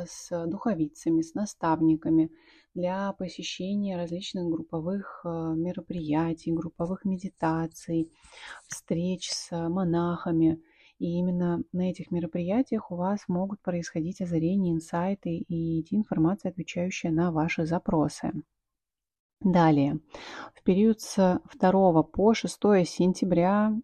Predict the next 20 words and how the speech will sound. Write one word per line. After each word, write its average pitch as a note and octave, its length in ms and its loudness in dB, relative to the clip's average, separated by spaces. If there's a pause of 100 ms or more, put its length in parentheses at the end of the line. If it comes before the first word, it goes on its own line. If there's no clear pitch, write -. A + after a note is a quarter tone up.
аллилуйя, F3 960 8
наконец-то, E3+ 1120 2 (420)
Венера, E3 580 6
которая D#3 400 2
столько G3 540 0
времени E3+ 440 4
ретроградила, D#3+ 800 2 (560)
будет F3 380 6
стационарной, F3 1080 4
а F3 120 -2
потом B3+ 300 6
уже A#3 120 10
после - 240 -2
шестого - 380 0
сентября E3+ 480 -2
она G3 140 -2
вернется E3+ 440 -4
в F3+ 200 -4 (100)
прямое D#3+ 360 2
движение. D3 640 2